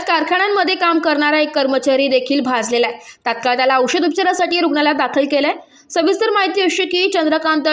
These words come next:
शिवलाल विस्पुते व गौरव चंद्रकांत विस्पुते राहणार देवळाली गाव यांच्या शिंदेगाव येथे श्री स्वामी समर्थ फटाके नावाने गोडाऊन आहे. दिवाळी तसेच छोट्या मोठ्या सणाला लाखो रुपयांचे फटाके विस्पुते यांनी आपल्या गोडाऊनमध्ये भरून ठेवले होते. मात्र आज दुपारी बारा वाजेच्या दरम्यान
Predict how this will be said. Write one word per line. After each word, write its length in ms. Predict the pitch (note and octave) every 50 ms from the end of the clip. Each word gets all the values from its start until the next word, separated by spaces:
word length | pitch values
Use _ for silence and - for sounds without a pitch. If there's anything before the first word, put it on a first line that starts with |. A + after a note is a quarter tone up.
| D#4+
शिवलाल 420 | D4+ D#4 D#4 D4 C#4+ C#4 C#4 C#4 C#4
विस्पुते 600 | C4 C4 C4 - - D#4+ E4 E4 C#4 G#3+ G3 G3+
व 120 | G#3+ A#3 A#3
गौरव 260 | B3 B3 A#3+ A#3+ B3+ C4
चंद्रकांत 540 | C4 C#4 B3+ B3+ B3+ C4 C#4 C4+ C4+ C4
विस्पुते 520 | C#4 C4+ C4+ C4 - - G4 - F4 D#4 D4 D#4 D#4+ - - - -
राहणार 400 | D#4 E4 E4 E4 F4+ G4+ A4 G4 F4
देवळाली 340 | F4+ E4+ E4 D#4+ D#4 D#4+
गाव 240 | C#4+ D4+ D4 D4+ D4+
यांच्या 280 | C#4+ C4+ B3+ - D4 C#4+ D4
शिंदेगाव 500 | C#4+ - D4 C4 C4+ D4 D4 D#4+ E4 D#4+
येथे 300 | C#4+ - - C4+ C#4 C#4
श्री 160 | C4+ D4 D4+
स्वामी 360 | D4 - D#4+ D4+ D4+ D#4+ G4+
समर्थ 400 | G#4+ G#4+ G#4+ F4+ E4+ D4+ D#4 D#4+ D4+ D4+
फटाके 360 | D#4+ C#4+ C#4 C#4 C4+ C4+ C#4+ C#4+
नावाने 440 | C#4 B3+ B3+ C#4+ E4 D4+ C4+ C4+
गोडाऊन 420 | C4+ A#3+ B3+ A#3+ A#3 A#3 A3+ A3 A#3
आहे. 220 | A3+ - - - _ _ - - - - -
दिवाळी 380 | C4 C#4+ E4+ F4+ G4 G4 G#4+ A4
तसेच 300 | G#4 G#4 - G4+ G4+ -
छोट्या 220 | F#4+ F#4 D4+ G#4+
मोठ्या 220 | G4+ G#4 - G#4+ G#4+
सणाला 300 | G#4+ G4+ E4+ E4+ E4 E4+ E4
लाखो 260 | E4 C#4+ C#4+ - D#4+
रुपयांचे 360 | E4 E4 D#4+ D#4 D4 D#4+ F4
फटाके 460 | E4+ E4 D4 D4 D4 C#4+ C#4+ C4+ C#4+
विस्पुते 440 | B3 B3+ B3 - - C#4+ C#4+ C#4+ D#4
यांनी 260 | D4+ C#4+ C4 B3+ C#4
आपल्या 280 | C4+ B3+ C4 C4 C4 C#4
गोडाऊनमध्ये 640 | C4 A#3+ B3 B3 C4 D#4 G4 G#4 F4+ D#4+ C4+ B3 D4+
भरून 260 | C4+ C#4+ C4 B3+ B3
ठेवले 280 | A#3+ C4 A#3+ A#3 A#3+ A#3+
होते. 300 | A3+ A3+ A#3 B3 - - - _ - - _ - - _
मात्र 200 | - A#3+ A#3 C4+
आज 160 | C4 C4 B3+
दुपारी 300 | A#3 C#4 A#3+ C#4+ C#4+ D#4+
बारा 240 | D#4+ C#4+ C4+ C#4+ E4
वाजेच्या 340 | F4+ F4+ - F#4 D#4+ G4 F#4+
दरम्यान 380 | C#4+ F#4 G4 F#4+ E4 A#3+ A3